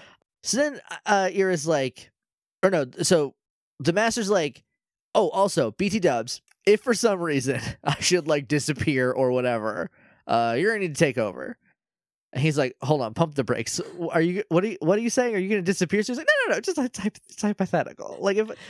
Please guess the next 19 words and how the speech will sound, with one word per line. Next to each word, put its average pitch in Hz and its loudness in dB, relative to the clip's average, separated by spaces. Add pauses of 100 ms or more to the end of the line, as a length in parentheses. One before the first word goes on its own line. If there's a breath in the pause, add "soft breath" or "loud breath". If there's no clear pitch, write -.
I'm 269 0
just 269 2
saying, 247 2
like, 196 -2
if 175 6
for 175 2
some 151 2
reason 131 0 (340)
I 139 4
were 135 0
to 135 -2
disappear, 120 -4 (1400 loud breath)
then 120 0
you 127 0
would 139 -2
need 147 -4
to 160 -2
step 190 0
up." - -4